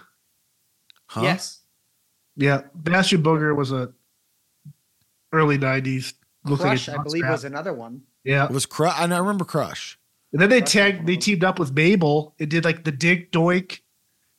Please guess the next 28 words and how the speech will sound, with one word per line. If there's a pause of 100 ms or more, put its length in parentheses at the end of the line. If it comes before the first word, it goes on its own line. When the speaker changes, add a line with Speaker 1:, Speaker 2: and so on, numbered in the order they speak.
(300)
Speaker 3:
and
all
that
Speaker 2:
Yes.
Speaker 3:
crazy
shit. (400)
Speaker 2:
Mm-hmm. (400)
Speaker 3:
In,
like,
ninety-six,
I
think,
Survivor
Speaker 2:
I
Speaker 3:
Series.
Speaker 2:
fucking
love (140)
old
wrestling. (240)
Speaker 1:
Dude.
Speaker 3:
God,
what
the
fuck
is
wrong
with
us?